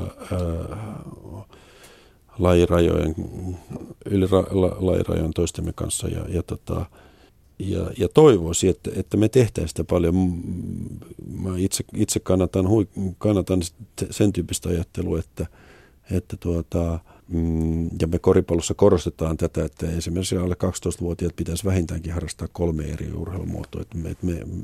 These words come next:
me niinku kaikki, kaikki tulokset ja, ja, ja kaikki, kaikki kokemukset, joita meidän laista näkyy, on se, että ne kertoo sen, että, tota, että monipuolinen, ää, ää,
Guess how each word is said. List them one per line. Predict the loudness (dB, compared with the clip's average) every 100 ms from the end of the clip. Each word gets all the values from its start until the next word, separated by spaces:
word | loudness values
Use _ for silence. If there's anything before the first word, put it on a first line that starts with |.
| -2
me | 0 0
niinku | 0 2
kaikki, | 6 6 6 -10 -12 -14 -20 -20 _
kaikki | 6 6 4
tulokset | 0 4 4 4 0
ja, | 2 2
ja, | 0 0
ja | 0
kaikki, | 0 0 -2 -10 -8 0
kaikki | 0 2 0
kokemukset, | 0 2 0 0 -4
joita | -2 0
meidän | 2 2 2
laista | -2 -2
näkyy, | -2 -2 -4 -4
on | 0
se, | -2
että | -2 -4
ne | -4 -2 -4 -8 -8 0
kertoo | 0 0 -4 0
sen, | 0 0
että, | -4 -8
tota, | -6 -8 -8 -16 -20 -20 -20 -8
että | -2 4
monipuolinen, | 8 10 8 6 4 6 6 6 4 2 -2 _ _ _ -20 _ -2 4
ää, |
ää, | 4 4 0